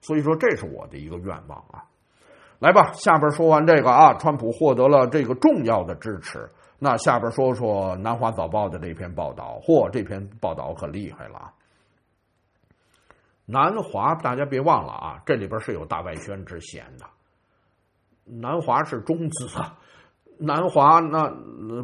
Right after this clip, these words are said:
奉旨放风，这里边就那一，他一彭博一路透加上金融，他们这几个是很明确的啊。呃，失手的几率是几乎是很低很低的了，所以说他们是很厉害的啊。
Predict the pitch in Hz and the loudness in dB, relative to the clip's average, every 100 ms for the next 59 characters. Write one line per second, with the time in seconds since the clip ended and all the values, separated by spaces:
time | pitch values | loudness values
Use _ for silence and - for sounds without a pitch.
0 | 117 - 147 92 87 147 123 123 170 170 | -8 -4 -4 -6 -6 -4 -4 -2 0 -2
1 | 151 135 110 107 123 123 131 127 120 120 | -2 -2 -2 -2 -2 -2 -4 -4 -4 -6
2 | 120 131 - 131 131 127 123 127 113 113 | -6 -4 0 0 0 -4 -6 -4 0 0
3 | 127 127 123 110 139 117 110 131 123 98 | 0 -4 -6 -4 -2 -2 -2 -6 -6 -8
4 | 139 127 113 139 135 139 160 120 95 101 | -8 -6 -8 -10 -8 -6 -6 -8 -6 -4
5 | 117 107 87 - _ _ _ - 151 117 | -4 -8 -14 -18 _ _ _ -6 -4 -4
6 | 113 143 254 185 156 82 87 - _ _ | -6 -6 -6 0 0 -2 -8 -10 _ _
7 | _ - 101 107 104 - 277 240 101 82 | _ -8 -6 -6 -8 -2 0 0 -2 -4
8 | 87 104 - 202 180 151 120 113 110 - | -4 -6 -6 -6 -2 -2 -2 -8 -10 -12
9 | 196 - 131 90 - - - 123 - - | -12 -10 -10 -10 -10 -6 -4 -4 -6 -10
10 | 233 202 101 82 95 92 80 62 - _ | -8 -8 -10 -12 -12 -12 -14 -16 -20 _
11 | _ _ - 156 135 143 160 143 117 98 | _ _ -2 0 2 4 6 4 -2 -6
12 | 78 98 82 64 55 50 | -8 -10 -10 -14 -14 -16